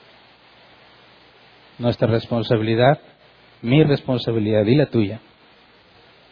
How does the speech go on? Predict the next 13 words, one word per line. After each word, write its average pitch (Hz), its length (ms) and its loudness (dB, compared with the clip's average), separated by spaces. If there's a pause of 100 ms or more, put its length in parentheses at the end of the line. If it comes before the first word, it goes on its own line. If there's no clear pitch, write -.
(600)
es 110 120 -8
asegurarnos 120 680 2
que 127 80 -4
sobre 107 280 -2
todas 131 260 -4
las 123 140 -8
cosas - 500 -6 (1040)
hagamos 113 340 -2
lo 113 120 0
que 107 80 -2
la 98 100 0
Biblia 98 260 -2
dice. 98 280 -8